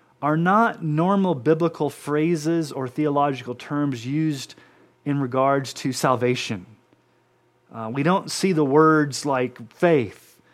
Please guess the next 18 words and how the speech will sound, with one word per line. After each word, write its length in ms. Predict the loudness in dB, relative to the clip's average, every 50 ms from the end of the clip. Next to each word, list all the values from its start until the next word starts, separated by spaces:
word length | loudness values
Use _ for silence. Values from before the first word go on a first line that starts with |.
| _ _ _ _
repentance, 1160 | -4 -4 -4 -4 -4 -2 -2 -2 -2 -2 -4 -6 -6 -8 -12 -16 -18 -16 -16 -16 -16 -18 -20 _ _ _ _ _ _ _ _ _ _ _ _ _ _ _ _ -18
um, 340 | -16 -16 -14 -14 -16 -16 -14
justification, 1120 | -6 0 2 2 2 2 0 -4 -8 -8 -8 -10 -10 -8 -6 -6 -6 -6 -6 -8 -8 -8 -8
forgiveness, 880 | -6 -8 -8 -6 0 2 2 2 2 2 -2 -4 -4 -4 -8 -12 -12 -10
regeneration, 920 | -10 -8 -4 -4 -2 -2 0 0 0 0 0 0 -2 -4 -6 -6 -6 -6 -6
adoption. 840 | -6 -4 -2 -2 -2 -2 -4 -6 -8 -10 -12 -12 -12 -12 -14 -18 -20 _ _ _ _ _ _ _ _ _ _ _ _ _ _ _ _ -16
Uh, 300 | -14 -14 -14 -14 -16 -8
there's 220 | -4 -2 -2 0 0
no 380 | 0 2 2 2 2 0 -2 -8 -14
key 360 | -16 -8 -6 -2 -2 -2 -2
theological 720 | -2 0 2 2 4 4 4 4 4 2 0 -4 -4 -4 -2
words 480 | 0 0 2 2 2 2 0 -2 -6 -10
there. 360 | -10 -10 -10 -8 -10 -10 -12 -14 -20 -20 -20 -20 _ -20 -20 _ _ _ _ _ -20 -12 _ -2
It's 160 | -2 0 2
just 280 | 2 2 2 0 -4 -12 _ _ _ _ -2
they've 280 | 2 2 2 4 4
been 140 | 2 4 4
enlightened. 520 | 4 2 2 0 0 -2 -4 -6 -8 -12